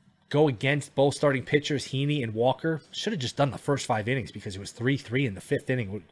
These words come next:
Game went way over in the first five. Then the scoring settled down. Dodgers get the late run, win it four to three.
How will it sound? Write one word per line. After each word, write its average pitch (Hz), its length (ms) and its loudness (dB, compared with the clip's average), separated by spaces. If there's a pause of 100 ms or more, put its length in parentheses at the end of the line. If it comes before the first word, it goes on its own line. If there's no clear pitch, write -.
Game 120 200 -2
went 113 200 -8
way 135 160 4
over 135 220 4
in 117 80 0
the 107 60 -8
first 127 280 -2
five. 135 380 4 (500)
Then 143 140 0
the 139 60 0
scoring 143 340 0
settled 120 300 2
down. 131 400 4
Dodgers 127 320 2
get 127 160 0
the 123 60 -2
late 117 220 -2
run, 139 380 4 (480)
win 135 220 2
it - 120 -6
four 131 260 2
to 113 60 0
three. 143 480 4